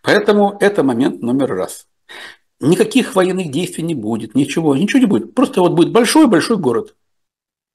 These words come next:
с очень изношенной инфраструктурой, э, коммуникации, канализации, воды и так дальше.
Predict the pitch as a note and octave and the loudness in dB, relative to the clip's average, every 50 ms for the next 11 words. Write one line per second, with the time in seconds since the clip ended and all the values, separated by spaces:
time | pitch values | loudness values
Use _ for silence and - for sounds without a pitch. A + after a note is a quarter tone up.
0 | _ _ _ _ _ _ _ _ - - - - F3 E3 E3+ E3+ - F3 G#3+ B3+ | _ _ _ _ _ _ _ _ -12 -6 0 2 4 4 2 2 2 2 2 2
1 | - G3 F#3 D#3+ C#3+ B2+ B2 E3 G#3+ G3+ - - - E3+ D3+ D3 C#3+ C3+ C#3 - | 2 0 0 0 0 0 0 -2 -2 -2 -6 -6 -2 0 0 2 0 0 -2 -6
2 | - D3 C3 - C3+ B2+ - C#3 - - C3+ - - - F3 E3+ E3 D#3 C#3+ C3+ | -10 -12 -8 -6 -6 -2 -2 -2 -2 -2 -6 -8 -2 0 2 4 4 4 4 2
3 | B2+ B2+ B2 B2 B2 A#2+ - - G#2 - - B2 A#2+ B2+ B2 A#2 - - F#3+ - | 0 -2 -4 -8 -8 -8 -10 -10 -12 -6 -2 0 2 2 2 4 2 2 0 0
4 | - - - A2+ A2 A#2+ B2 B2 A#2+ D#3+ E3 - - - C#3 B2 A2+ A2+ A#2 A2+ | -2 -4 -4 -2 -2 -2 -2 -2 0 0 -2 -2 -2 -6 -6 -4 -4 -4 -4 -2
5 | A#2+ C#3+ B2 - - G#2+ F#2+ F2+ F2 - - - - - | -2 -2 -2 -2 -4 -6 -6 -8 -8 -10 -10 -12 -14 -18